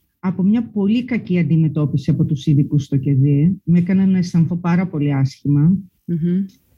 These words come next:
Speaker 1: Ε, ανθρώπους που δεν είχαν καμία κατανόηση, διότι ότι εκείνη την ώρα εγώ πενθούσα. Αυτή ήταν η πραγματικότητα.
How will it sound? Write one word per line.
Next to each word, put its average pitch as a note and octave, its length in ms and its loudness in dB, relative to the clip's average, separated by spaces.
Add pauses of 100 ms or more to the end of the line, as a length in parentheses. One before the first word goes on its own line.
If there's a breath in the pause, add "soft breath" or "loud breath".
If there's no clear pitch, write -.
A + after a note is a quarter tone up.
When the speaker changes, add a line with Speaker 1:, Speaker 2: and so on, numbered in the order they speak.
Speaker 1:
Ε, F3+ 720 0
ανθρώπους A3 720 -2
που A3+ 340 -4
δεν B3+ 320 -2
είχαν C#4 460 -2
καμία G#3+ 680 0
κατανόηση, F3 1300 0 (140)
διότι F#3 260 2
ότι F3+ 220 -2
εκείνη A#3+ 340 -2
την A#3 180 -2
ώρα C4 160 -2
εγώ A#3+ 200 -2
πενθούσα. A3 680 -2
Αυτή F3+ 160 -2
ήταν G3+ 180 0
η D3+ 60 2
πραγματικότητα. C#3 720 0